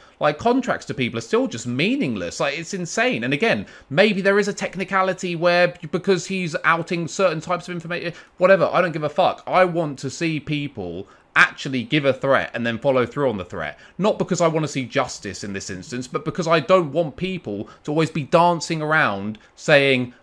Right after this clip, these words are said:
"Oh, well, if you don't do this, I'll sue you." Uh, you shouldn't have to do that. People should just be honest enough to actually honour all parts of their fucking contract, of the thing that they as an individual with their own volition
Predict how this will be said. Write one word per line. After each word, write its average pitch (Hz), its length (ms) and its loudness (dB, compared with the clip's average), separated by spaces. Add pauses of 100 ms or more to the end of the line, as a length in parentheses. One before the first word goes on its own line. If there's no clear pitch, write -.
(100)
"Oh, 165 160 2
well, 151 380 2
if 143 140 -8
you 165 100 -4
don't 151 180 0
do 156 120 -4
this, 151 240 -4
I'll 151 160 0
sue 151 140 -4
you." 151 300 -4
Uh, 151 280 -6
you 180 100 -6
shouldn't 208 240 -2
have 247 220 4
to 233 60 -8
do 190 160 -2
that. 113 180 2
People 220 320 -4
should 175 180 -8
just 185 220 -8
be 165 200 -4
honest 170 400 -2
enough 98 420 -6 (340)
to - 200 -2
actually 143 560 0
honour 107 440 0 (300)
all 156 220 4
parts 131 400 0
of 120 60 -10
their 120 120 2
fucking 127 380 -2
contract, 120 480 -4
of 110 120 -10
the 123 80 -8
thing 131 340 0
that 110 180 -6
they 165 220 4
as 131 80 2
an 135 120 2
individual 131 520 0
with 117 120 0
their 120 140 4
own 143 160 2
volition 131 420 0